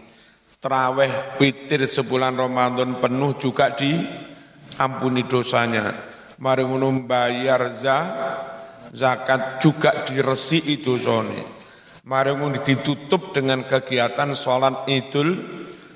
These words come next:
Fitri. Beh, wis dosamu di ngapura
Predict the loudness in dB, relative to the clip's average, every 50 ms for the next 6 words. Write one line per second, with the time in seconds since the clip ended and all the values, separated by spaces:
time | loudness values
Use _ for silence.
0 | -10 0 2 2 2 2 0 0 2 2 2 2 0 -6 -4 0 0 0 0 0
1 | -2 0 0 2 2 0 -2 -4 -4 -4 -4 -2 0 0 0 0 0 0 -2 0
2 | 0 0 2 2 2 2 2 2 2 2